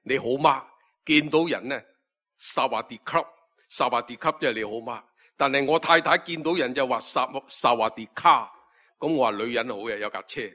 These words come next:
我哋有個杯吸。點知嗰啲泰國人聽見我講薩瓦迪卡或者薩，薩瓦迪卡，佢即刻用泰文同我講，我又唔知佢講乜啦。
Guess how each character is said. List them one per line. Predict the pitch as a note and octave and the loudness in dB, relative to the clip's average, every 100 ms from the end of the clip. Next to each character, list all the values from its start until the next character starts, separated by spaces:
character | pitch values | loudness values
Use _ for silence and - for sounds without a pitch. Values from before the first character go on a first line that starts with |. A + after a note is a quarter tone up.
| _ | _
我 | A2 A2+ | -14 -12
哋 | G#2 | -10
有 | A#2 | -8
個 | A#2 | -10
杯 | - C#3 B2 | -8 -8 -8
吸。 | A#2 _ - D3 - _ _ _ _ _ _ _ _ _ _ _ _ _ _ _ _ _ | -10 _ -8 -8 -8 _ _ _ _ _ _ _ _ _ _ _ _ _ _ _ _ _
點 | - C#4 | 4 4
知 | D#4 | 4
嗰 | D4 C#4+ | 4 4
啲 | D#4 D4+ D4 - | 4 2 0 2
泰 | - A3 | 8 8
國 | A3 F3+ | 8 6
人 | D#3 | 6
聽 | G3+ A#3+ | 8 6
見 | G3+ F#3+ | 6 6
我 | F3+ | 6
講 | F3+ G3+ | 4 2
薩 | F3 D3+ | 2 2
瓦 | C#3+ | 0
迪 | D3+ | -2
卡 | - G3 | -4 -4
或 | G3 C#3 | -2 -4
者 | F3 | -4
薩， | E3 D3 - - | -4 -6 -6 -10
薩 | - C#3 | -4 0
瓦 | B2+ | -2
迪 | C3 | -4
卡， | - D#3 - - | -8 -8 -8 -16
佢 | - | -6
即 | F#3+ A3+ | -4 0
刻 | A3+ | -2
用 | E3+ D3 | -2 -2
泰 | E3 E3+ | 4 6
文 | E3+ F#3+ | 6 2
同 | C#3 | 0
我 | C3+ | 0
講， | C#3 D3 | 2 0
我 | D3 | 0
又 | C3 | -2
唔 | G#2 G2+ | -4 -8
知 | D#3+ | -14
佢 | C#3+ B2 | -14 -10
講 | A2+ A#2+ | -8 -8
乜 | A2+ | -10
啦。 | F2 | -12